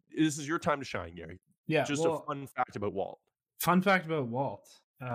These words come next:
Speaker 2: I actually got from his grandma. I was interviewing his grandma back in, uh, twenty thirteen, I think it was.
Speaker 1: That's crazy that she was still alive, 'cause he was about thirty years old in nineteen seventy.
Speaker 2: Yeah, well, she was, yeah, she's a hundred and twenty-five, I think, at
Speaker 1: Yeah,
Speaker 2: the time.
Speaker 1: wow,
Speaker 2: Yeah, something
Speaker 1: that's
Speaker 2: like
Speaker 1: beautiful.
Speaker 2: that. Yeah.
Speaker 1: Yeah.
Speaker 2: Yeah, no, yeah, oldest living person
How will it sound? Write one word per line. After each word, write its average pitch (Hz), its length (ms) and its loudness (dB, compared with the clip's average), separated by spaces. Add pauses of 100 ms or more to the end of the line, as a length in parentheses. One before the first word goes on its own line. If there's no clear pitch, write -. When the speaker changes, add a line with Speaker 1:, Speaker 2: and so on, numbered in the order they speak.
(160)
Speaker 2:
I 123 100 -6
actually 131 320 -8
got 120 240 -4
from 127 100 -10
his 113 120 -10
grandma. 120 380 -4
I 113 100 -4
was 120 120 -6
interviewing 123 340 -6
his 117 120 -6
grandma 127 400 -2
back 120 360 -4
in, 117 220 -6
uh, 110 180 -8
twenty 127 240 -6
thirteen, 131 500 -6
I 147 60 -8
think 165 240 -12
it 175 40 -12
was. 175 100 -10
Speaker 1:
That's 123 160 0
crazy 165 360 0
that 123 120 -4
she 117 180 -8
was 110 160 -8
still 127 180 -2
alive, 120 360 2
'cause 107 140 -10
he 127 200 -4
was 113 200 -8
about 107 260 -6
thirty 123 200 -4
years 127 180 -8
old 123 140 -4
in 110 60 -10
nineteen 107 280 -8
seventy. - 240 4
Speaker 2:
Yeah, 202 200 10
well, 196 160 4
she 202 240 -2
was, 175 180 -4
yeah, 160 140 0
she's 165 200 -8
a 165 140 -6
hundred 160 300 -6
and 143 100 -2
twenty-five, 135 600 -4
I 156 60 -6
think, 170 280 -10
at 160 80 0
Speaker 1:
Yeah, - 140 6
Speaker 2:
the - 60 -4
time. 160 240 -4
Speaker 1:
wow, 139 200 2
Speaker 2:
Yeah, 123 60 0
something 156 180 -4
Speaker 1:
that's 143 80 0
Speaker 2:
like 131 140 -4
Speaker 1:
beautiful. 143 340 2
Speaker 2:
that. 120 220 -8 (260)
Yeah. 120 80 0
Speaker 1:
Yeah. - 0 -
Speaker 2:
Yeah, 123 260 4
no, 139 320 -2
yeah, 127 320 -8
oldest 175 380 0
living 165 240 0
person 135 420 -4